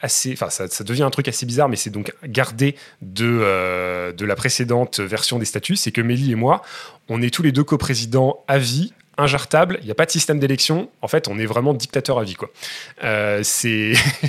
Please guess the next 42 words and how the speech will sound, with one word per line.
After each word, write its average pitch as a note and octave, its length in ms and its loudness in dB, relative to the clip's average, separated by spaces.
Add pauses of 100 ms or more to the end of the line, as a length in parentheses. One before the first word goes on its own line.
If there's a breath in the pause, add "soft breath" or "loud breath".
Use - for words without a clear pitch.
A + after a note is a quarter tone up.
(160)
<laughs> - 500 -4
c'est, C3+ 240 2
c'est, D3+ 160 2
c'est C#3 120 0
un C3+ 160 6
peu F3 120 0
ce D3+ 140 2
réflexe C#3 360 2
de B2 120 -2
ceux - 160 0
qui C3+ 120 -6
créent C#3 200 0
une C3 80 2
asso, D3+ 260 0 (260 loud breath)
de B2+ 60 -2
pas D#3+ 160 6
vouloir D3+ 460 4
se - 80 0
faire C#3 180 0
déposséder D3 540 0
de C3 80 0
l'asso, E3+ 280 2 (240 loud breath)
et A#2 60 -2
donc E3 160 2
tu - 140 0
verrouilles C#3+ 340 4
tout G#3+ 320 2
à C3+ 80 0
tous - 140 -2
les E3+ 100 4
niveaux, E3 420 4
et C3+ 80 -2
donc C#3+ 280 0
bah C3+ 160 4
voilà, A#2 240 0
t'es B2+ 100 -4
un A#2 120 0
peu, D#3+ 280 4
euh, A#2 260 4 (140)
<laughs> C#3 140 -2
injartable. A#2+ 600 0 (560 loud breath)
Euh, G#2+ 1120 4